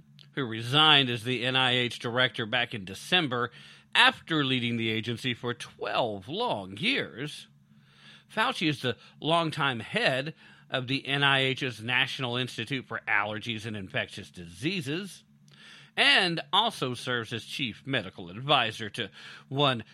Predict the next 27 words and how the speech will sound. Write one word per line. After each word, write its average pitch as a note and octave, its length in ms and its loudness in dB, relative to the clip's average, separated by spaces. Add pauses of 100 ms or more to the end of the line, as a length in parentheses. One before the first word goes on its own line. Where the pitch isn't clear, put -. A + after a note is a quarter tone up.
(120)
Joseph C3 400 0 (220)
Robinette G#2 720 -4
Biden F2+ 440 0
Junior, A#2+ 580 -2 (260)
A G#2 120 -2
K G#2+ 320 -2
A A#2 640 -2
barely A#2+ 420 4
there G#2+ 320 0
Beijing G#2 560 -6
Biden. B2 420 2 (2250)
So E3 200 4
open A3 280 2
the A#3 60 2
books - 220 -2
dot C#3+ 220 4
com C#3 360 0 (320)
made F3 480 2 (140)
the B2+ 140 -6
three E3 260 -4
hundred C#3+ 320 -2
and A#2 140 -4
fifty C3+ 260 -4
million C3 580 0
dollar A#2+ 300 0
estimate A#2 400 -6
by A#2 300 0